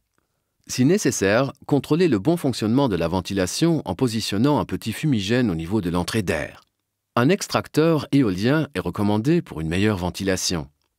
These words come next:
Ne raccordez pas le conduit de l'extraction d'air de l'unité Biorock et celui de la fosse toutes eaux. Il est toujours préférable d'utiliser des coudes à quarante-cinq degrés plutôt que quatre-vingt-dix degrés. Mise en eau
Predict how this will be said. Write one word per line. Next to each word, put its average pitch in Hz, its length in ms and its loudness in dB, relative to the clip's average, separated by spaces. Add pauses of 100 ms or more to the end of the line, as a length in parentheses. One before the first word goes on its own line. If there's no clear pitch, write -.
(180)
Ne 110 140 4
raccordez 107 500 2
pas 143 180 2
le 113 80 2
conduit 110 380 0
de 101 80 2
l'extraction 95 560 -2
d'air 147 280 0
de 90 100 -4
l'unité 95 420 0
Biorock 117 720 2
et - 80 -4
celui 107 300 0
de 90 100 -2
la 78 100 -2
fosse 107 300 -2
toutes 101 280 -4
eaux. 85 180 -2 (600)
Il 98 140 0
est 92 120 2
toujours 156 280 4
préférable 120 680 0
d'utiliser 160 580 -2
des 139 120 0
coudes 101 460 -2
à 95 100 -2
quarante-cinq 131 480 0
degrés 113 460 0
plutôt 143 340 0
que 104 140 -2
quatre-vingt-dix 92 600 -2
degrés. 92 400 -2 (1700)
Mise 160 280 4
en 113 200 4
eau 156 240 4